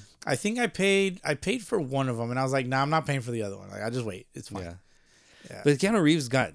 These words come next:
Speaker 2: like, two. He's got The Matrix
Speaker 1: Mm-hmm.
Speaker 2: and John Wick. But John Wick is that, like, ultra violent type of shit.
Speaker 1: Yeah,
Speaker 2: Like
Speaker 1: and
Speaker 2: that.
Speaker 1: it's kind of how Extraction is.
Speaker 2: That's what I figured, you know?
Speaker 1: Yeah, Extraction is similar to that. It's just John Wick is better.
Speaker 2: Definitely.
Speaker 1: Like, and they have outrageous shit. Kinda, and like,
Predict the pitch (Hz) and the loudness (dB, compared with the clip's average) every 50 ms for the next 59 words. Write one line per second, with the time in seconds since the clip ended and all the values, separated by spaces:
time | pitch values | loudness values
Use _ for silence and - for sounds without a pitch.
0 | - - 104 98 - - - - - 156 151 131 104 90 85 _ _ _ - 123 | -8 -6 -6 -6 -6 0 6 6 8 8 8 4 4 0 -6 _ _ _ -10 -4
1 | 123 143 139 - - 107 104 117 139 151 - - 127 110 101 - - - - - | 0 0 0 0 0 0 0 2 0 0 0 0 -2 -2 -2 -4 -10 -16 -14 -12
2 | 120 104 110 101 95 95 95 117 104 98 98 _ - - - - - - - - | -12 -10 -10 -10 -10 -10 -10 -10 -10 -10 -12 _ -20 -20 -20 -20 -20 -16 -8 -2
3 | - 113 113 104 107 117 104 90 - _ _ - - - _ - 123 107 127 151 | -2 -2 0 0 0 -2 -2 -4 -6 _ _ -20 -20 -12 _ -4 0 4 4 6
4 | 156 151 135 147 151 139 - 131 120 107 104 113 107 101 - 98 104 95 92 - | 6 6 6 6 4 4 4 2 0 0 0 0 0 0 -2 -4 -6 -6 -8 -6
5 | - 110 117 110 - - 110 98 104 101 98 98 98 92 87 80 - - 92 90 | -2 -2 -2 0 0 -2 -4 -4 -4 -6 -6 -6 -6 -6 -8 -10 -12 -14 -14 -14
6 | - - - - 85 - - - _ - _ _ _ - 147 135 123 117 110 - | -14 -14 -14 -12 -12 -14 -16 -20 _ -20 _ _ _ 0 4 4 4 6 6 4
7 | 143 - - - _ _ _ - _ - - - - - _ - - 277 277 262 | 4 4 2 -2 _ _ _ -20 _ -20 -20 -20 -20 -20 _ -8 -2 0 2 4
8 | 240 233 220 208 165 - - - 156 143 147 143 - 147 127 120 117 110 - - | 6 6 6 6 4 -4 -2 2 4 4 4 2 -2 -6 -8 -8 -8 -10 -12 -10
9 | - - 135 127 170 147 131 - 143 139 117 107 110 110 117 120 - 127 120 117 | -6 -4 0 4 6 6 6 6 4 2 2 2 0 2 4 4 6 4 4 4
10 | - 160 151 143 165 165 147 123 - - 147 139 139 135 127 123 120 113 117 113 | 4 2 2 2 2 -2 -2 -2 0 0 0 2 2 0 0 0 0 0 0 0
11 | 117 117 113 - - 127 107 - - - 156 135 127 123 120 156 151 151 147 135 | -2 -2 -2 -4 -4 -6 -6 -8 -12 -16 -16 -16 -10 0 4 6 6 6 6 2
12 | 117 120 113 104 104 104 95 95 92 - _ _ _ _ _ _ _ - - 101 | 2 0 -2 -4 -4 -6 -6 -6 -12 -16 _ _ _ _ _ _ _ -10 -8 -8
13 | 90 - 98 87 85 87 131 117 110 107 104 120 120 123 127 139 143 170 175 170 | -8 -8 -10 -12 -10 -6 -4 -4 -2 -2 0 0 0 0 2 4 6 6 8 8
14 | 156 135 120 117 127 127 123 117 117 110 - - - 123 107 - 147 147 147 135 | 8 8 6 6 4 4 4 2 0 -4 -4 -2 -2 -2 0 2 2 2 2 2
15 | 131 127 123 120 113 | 2 2 2 0 0